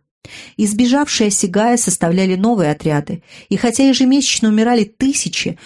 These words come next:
но войско царя Чеки всё-таки росло числом. Вскоре Чека остался единственным вождём в стране. Ум Судука пал, а за ним и Мансингеза. Ум Целикази отогнали далеко к северу.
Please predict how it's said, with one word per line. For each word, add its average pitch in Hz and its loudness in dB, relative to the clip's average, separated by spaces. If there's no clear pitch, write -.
но 214 0
войско 311 -2
царя 226 0
Чеки 214 -2
всё-таки 165 -4
росло 160 -2
числом. 151 -6
Вскоре 233 0
Чека 269 -2
остался 196 -2
единственным 160 -2
вождём 165 -2
в - -6
стране. 160 -4
Ум 277 2
Судука 214 -2
пал, 156 -4
а 180 -4
за 160 -2
ним 240 2
и 202 -2
Мансингеза. 165 -2
Ум 262 0
Целикази 226 -2
отогнали 180 -2
далеко 165 -2
к - -8
северу. 165 -4